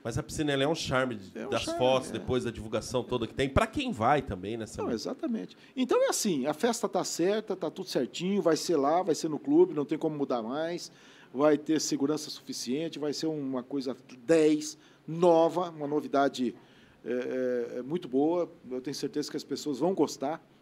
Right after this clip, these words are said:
Speaker 2: né? E vamos lá ver, vamos ver o que que vai dar. É, só falta eu, eu, é, definir a, essa questão de local, onde é que vai ser a, a área vip, onde é que vai ser a,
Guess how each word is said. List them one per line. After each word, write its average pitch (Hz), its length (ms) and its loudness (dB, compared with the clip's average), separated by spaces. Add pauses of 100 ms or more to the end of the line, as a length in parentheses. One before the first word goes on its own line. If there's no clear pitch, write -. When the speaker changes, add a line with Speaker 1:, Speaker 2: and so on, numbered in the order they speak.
(140)
Speaker 2:
né? 156 200 -2 (580)
E 175 580 0
vamos 381 200 -4
lá 415 120 -2
ver, 349 240 2
vamos 185 220 -4
ver 190 80 -2
o 190 40 -8
que 208 120 -8
que 233 100 -14
vai 220 120 -2
dar. 165 220 0 (220)
É, 175 80 -4 (140)
só 214 180 -2
falta 233 320 -2
eu, 269 180 -2
eu, 202 420 4 (260)
é, 156 100 0
definir 190 720 4 (320)
a, - 160 -8
essa 165 240 -2
questão 202 420 -4
de 208 100 -4
local, 185 460 2
onde 196 160 -2
é 175 80 -2
que - 80 -18
vai 151 100 -4
ser 147 180 -6
a, 135 320 -6
a 131 40 -2
área 143 180 -2
vip, 208 340 -6
onde 143 120 -6
é 143 60 -6
que 139 100 -18
vai 135 100 -6
ser 139 260 -6
a, 120 140 -4